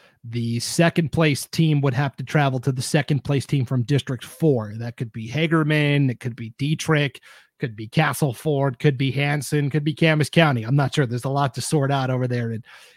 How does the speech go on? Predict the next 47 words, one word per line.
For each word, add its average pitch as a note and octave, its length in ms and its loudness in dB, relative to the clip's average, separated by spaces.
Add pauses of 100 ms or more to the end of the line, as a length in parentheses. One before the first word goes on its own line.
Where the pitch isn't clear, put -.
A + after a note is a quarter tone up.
in A#2+ 120 -6
District C3 360 0
four, A#2+ 320 2
but B2+ 140 0
it's C3 100 -4
a A2+ 60 -4
road C#3+ 300 4
game, A#2 340 0 (460)
uh, A2+ 240 -8
and C#3+ 180 2
a B2 40 0
first C#3 340 0
round B2 300 2
game. A2 300 -4
So A#2 360 -4
you A#2 160 -2
definitely D3+ 280 6
wanna C3+ 160 4
win C3+ 180 4
the B2 80 2
league A#2+ 400 -2 (380)
if B2 220 -8
you A2 320 -10 (100)
can. G#2+ 640 -2
But C#3 120 -2
if B2 100 -4
you G3+ 120 6
wanna A#3 240 4
see F#3 360 4
all F#3+ 520 6
of D3+ 160 0
the, F3 100 4
you E3 140 0
know, E3 80 4
the D#3 100 2
bracketology D#3+ 760 2
projections D3+ 720 0
and D3 100 4
how D3 220 -2
each D#3 180 -2
classification D3 800 0
is C3 100 0
handling D3 460 0
the B2+ 80 0
postseason C#3 560 2
this B2+ 180 -2
year, C3+ 340 0